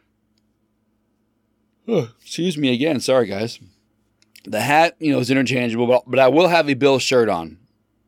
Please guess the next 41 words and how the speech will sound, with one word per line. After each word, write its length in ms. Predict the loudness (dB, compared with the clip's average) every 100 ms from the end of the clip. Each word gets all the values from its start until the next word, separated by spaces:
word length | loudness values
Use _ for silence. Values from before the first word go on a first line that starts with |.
| _ _ _ _ _ _
And 120 | -6
if 120 | -4 0
they 180 | 0
win, 480 | 2 2 2 2 -4 -14 -2
I 80 | 2
will 140 | 4
wear 200 | 4 4
that 200 | 2 0
shirt 360 | 0 0 0 -2
the 100 | -6
following 500 | -2 2 2 2 0
week. 240 | -2 -2 -4
It 80 |
will 140 | -2 0
not 200 | 0 -2
be 80 | 0
washed. 520 | 2 0 -2 -10 -18 _
It 120 | -18
cannot 380 | -8 -4 -2 -2
be 80 | -4
washed. 500 | -6 -6 -8 -16 -20 _ _ _ _ _ _ _ _ _ _ _ _ _ _
And 120 | -12 -4
to 100 | -4
the, 80 |
to 180 | -2 -4
the 100 | -4
same 240 | -2 -2 -2
extent, 500 | -4 -2 0 -2 -4 _ _ _ _ _
I 100 | 0
have 240 | 2 2 2
white 280 | 2 2
shorts, 360 | 0 0 2 0
blue 280 | -2 0 0
shorts, 640 | 0 2 2 -2 -6 -10 -8
and 200 | -4 -2
red 240 | 2 2 0
shorts. 520 | -6 -6 -8 -12 -18 _ _ _ _ _ _ _
Whatever 360 | -2 2 2 2
shorts 520 | -2 0 2 2 0
I 180 | 0 2
wear 460 | 2 0 -2 -6